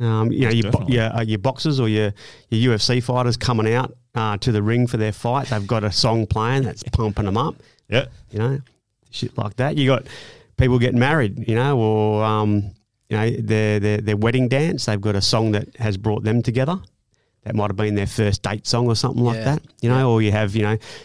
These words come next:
Speaker 1: dun, dun, dun, dun, the walk down the aisle sort of
Speaker 3: Yeah.
Speaker 1: music.
Speaker 2: Yep.
Speaker 1: Um, there's music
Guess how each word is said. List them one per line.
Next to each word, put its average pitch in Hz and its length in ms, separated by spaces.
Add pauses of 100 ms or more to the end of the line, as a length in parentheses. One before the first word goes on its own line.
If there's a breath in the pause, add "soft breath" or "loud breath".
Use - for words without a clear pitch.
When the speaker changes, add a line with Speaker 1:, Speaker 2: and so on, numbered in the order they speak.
(120)
Speaker 1:
dun, 101 460
dun, 131 280
dun, 131 480
dun, 107 240
the 101 80
walk 107 260
down 107 240
the 104 140
aisle 123 400
sort 120 180
of 117 60
Speaker 3:
Yeah. 120 80
Speaker 1:
music. 131 400 (420 loud breath)
Speaker 2:
Yep. 127 180
Speaker 1:
Um, 107 380
there's 117 180
music 143 380